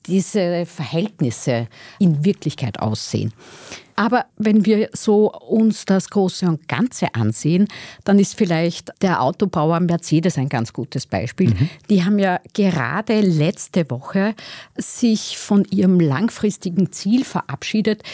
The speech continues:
Speaker 1: Sie wollten bis zwanzig dreißig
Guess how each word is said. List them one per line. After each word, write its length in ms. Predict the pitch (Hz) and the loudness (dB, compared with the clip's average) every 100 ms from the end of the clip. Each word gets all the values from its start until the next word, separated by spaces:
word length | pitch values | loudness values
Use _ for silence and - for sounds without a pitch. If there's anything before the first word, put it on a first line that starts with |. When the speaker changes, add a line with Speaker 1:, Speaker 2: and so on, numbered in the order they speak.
| - - | -18 -14
Speaker 1:
Sie 340 | - 233 170 | 0 2 4
wollten 460 | 139 180 - 247 202 | 2 -2 0 0 2
bis 240 | - 185 | -2 -6
zwanzig 460 | - 156 165 208 - | -4 -4 -2 -6 -2
dreißig 540 | 135 175 - 202 - | -2 -2 -4 -6 -6